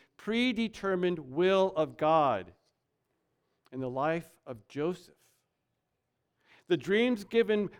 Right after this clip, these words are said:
both the cupbearer and the baker were just like the dreams that were given to Joseph.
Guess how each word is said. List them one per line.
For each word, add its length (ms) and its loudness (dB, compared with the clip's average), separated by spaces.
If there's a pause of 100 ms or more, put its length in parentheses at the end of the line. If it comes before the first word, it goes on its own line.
(200)
both 360 4
the 100 -2
cupbearer 720 0
and 300 0
the 80 0
baker 420 0
were 160 -4
just 400 -4
like 220 -2
the 80 -2
dreams 680 -2
that 120 -6
were 140 -6
given 580 -4
to 120 -6
Joseph. 640 -6